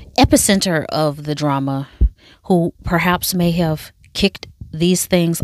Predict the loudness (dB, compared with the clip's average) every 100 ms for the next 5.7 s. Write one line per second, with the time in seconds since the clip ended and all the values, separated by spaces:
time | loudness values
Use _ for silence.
0 | 2 4 4 0 0 2 0 -2 2 2
1 | 2 -2 -14 -20 -20 -6 -4 -2 0 2
2 | 2 0 -4 -4 -2 -4 -2 0 0 -2
3 | -16 -20 -20 -20 -6 -2 -2 -6 -6 -2
4 | 4 4 6 4 4 0 -2 2 4 4
5 | 6 4 2 0 0 -6 -12